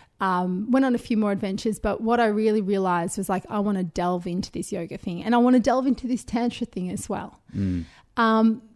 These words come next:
Speaker 1: most, the story I tell most people, I'll tell you the real story
Speaker 2: Go
Speaker 1: because
Speaker 2: on.
Speaker 1: there's the story I tell people and then there's the real story.
Speaker 2: Mm.
Speaker 1: <laughs> That sounds awful. They're both true. They're both true. Um,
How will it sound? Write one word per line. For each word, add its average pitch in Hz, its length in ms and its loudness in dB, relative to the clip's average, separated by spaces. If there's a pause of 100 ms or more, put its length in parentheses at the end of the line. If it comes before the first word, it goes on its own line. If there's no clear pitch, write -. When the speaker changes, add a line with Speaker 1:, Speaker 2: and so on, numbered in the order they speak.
Speaker 1:
most, 294 440 6
the 277 80 6
story 320 300 8
I 392 100 8
tell 254 240 4
most 208 320 4
people, - 180 2
I'll 233 80 6
tell 302 200 4
you 277 100 6
the 214 120 2
real 185 180 2
story - 380 -6
Speaker 2:
Go - 60 -16 (280)
Speaker 1:
because 208 240 2
Speaker 2:
on. 98 140 -8
Speaker 1:
there's 240 180 8
the 254 100 2
story 277 260 4
I 269 120 6
tell 214 300 2
people 311 420 0
and 220 220 0
then 214 140 2
there's 196 200 2
the 185 140 -2
real 170 180 -4
story. - 500 -10
Speaker 2:
Mm. 92 320 -4
Speaker 1:
<laughs> - 460 -2
That 202 160 -2
sounds 208 200 4
awful. 180 360 2 (320)
They're 254 120 8
both 277 300 8
true. 208 500 4
They're 226 140 8
both 226 300 6
true. 190 340 2 (400)
Um, 214 500 6